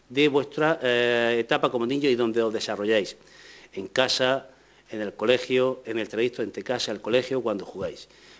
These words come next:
Por eso es muy importante que tengáis siempre presente estos, estas jornadas, esta campaña que habéis, eh, que habéis tenido y las charlas que se os han dado. Se puede vivir muy bien dedicando a la seguridad muy poquito tiempo, pero dedicando el tiempo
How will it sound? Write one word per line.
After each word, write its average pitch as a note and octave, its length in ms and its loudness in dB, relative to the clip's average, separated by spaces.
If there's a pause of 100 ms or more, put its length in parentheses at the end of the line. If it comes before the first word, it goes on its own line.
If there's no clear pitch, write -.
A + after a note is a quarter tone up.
(120)
Por D3 120 4
eso F#3 180 6
es F3+ 60 6
muy F#3 180 8
importante E3+ 520 4
que D3+ 120 2
tengáis C3 500 4
siempre D#3 460 4
presente D3 720 2
estos, C3+ 480 0
estas B2+ 280 -4
jornadas, C#3 480 0
esta C#3 360 -6
campaña B2 360 -2
que G#2+ 60 -6
habéis, B2+ 220 -2
eh, A2+ 420 -8
que A2+ 60 -8
habéis A#2+ 160 -4
tenido C3 360 0 (280)
y B2+ 80 0
las A#2 200 4
charlas D3 300 2
que B2 140 -4
se A#2 100 -2
os A#2 60 2
han A2 100 0
dado. F#2 300 -4 (960)
Se A#2+ 160 -2
puede D3+ 180 8
vivir C3+ 280 6
muy A#2 180 6
bien F3 400 6 (580)
dedicando B2 480 2
a D3+ 40 6
la D3 80 2
seguridad D3+ 560 4
muy D#3 180 2
poquito D3 260 0
tiempo, C#3+ 320 2
pero A#2 240 -2
dedicando C#3 420 0
el A2+ 140 -6
tiempo C#3 380 0